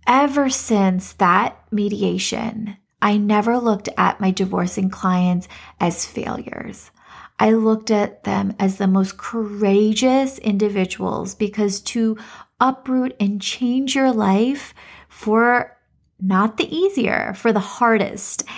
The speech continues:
and change is not easy. It's not something that human beings want to do. We will rather be complacent in pain and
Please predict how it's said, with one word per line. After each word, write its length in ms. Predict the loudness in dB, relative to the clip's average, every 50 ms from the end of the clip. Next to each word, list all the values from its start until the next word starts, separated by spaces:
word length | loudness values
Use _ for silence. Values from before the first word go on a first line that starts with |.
| -16 -16 -10 _ 2
and 280 | 4 4 4 2 0
change 500 | -2 -4 -2 0 0 0 -2 -4 -6 -8
is 260 | -4 -2 -2 -2 0
not 760 | 0 0 0 2 2 2 2 2 2 0 0 -2 -4 -6 -10 -16 _ _ _ _ _ _
easy. 460 | -2 0 0 0 0 -2 -4 -4 -6
It's 180 | -6 -6 -2 0
not 280 | 2 2 2 2 0
something 280 | -4 -4 0 0 0 2
that 80 | 2 0
human 340 | 0 2 2 2 4 2
beings 360 | 4 2 2 2 2 0 -2 -2
want 180 | -2 -2 -2 -2
to 80 | -4
do. 140 | -4 -4 -2
We 160 | 0 0 0
will 160 | 2 2 2
rather 320 | 2 2 2 2 2 0 0
be 140 | -2 -6 -10
complacent 840 | -6 -4 -4 -4 -4 -2 0 2 2 2 0 0 -2 -2 0 0
in 180 | 0 0 0 -2
pain 540 | -2 -2 0 0 2 2 2 2 0 0 -2 -6 -12 -14 -14 -16 -18 -2 0
and 540 | 2 4 4 4 4 2 2 2 0 -2